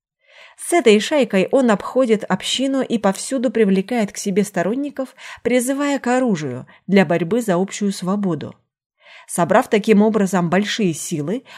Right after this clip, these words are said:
он изгоняет из страны своих противников, которые недавно изгнали его самого.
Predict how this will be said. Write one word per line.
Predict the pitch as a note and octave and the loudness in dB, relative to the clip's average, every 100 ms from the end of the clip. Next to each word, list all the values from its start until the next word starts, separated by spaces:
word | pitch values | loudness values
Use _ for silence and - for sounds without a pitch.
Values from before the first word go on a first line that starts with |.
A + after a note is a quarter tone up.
| - - | -8 0
он | C4+ B3+ | 2 4
изгоняет | F#3+ G#3+ B3 A3 G3 | 2 2 2 0 -2
из | F3 | -4
страны | F#3 E3+ F#3+ A#3 | -4 -2 -2 -4
своих | - F#3 G3 | -2 -2 -2
противников, | - G3+ G#3 A#3 F3 - C3+ _ _ - - | -2 -2 0 0 0 -4 -14 _ _ -20 -4
которые | F3+ F3 E3+ E3+ | -4 -2 -2 2
недавно | F#3+ G3+ A#3 A3+ A#3 | 2 4 2 2 0
изгнали | - A#3 G3 A3 A3 G3+ | 0 -2 0 0 2 0
его | F#3+ F#3+ F#3 | 0 -2 -2
самого. | - F3+ F#3+ F#3 B2+ | -4 -2 0 -2 -6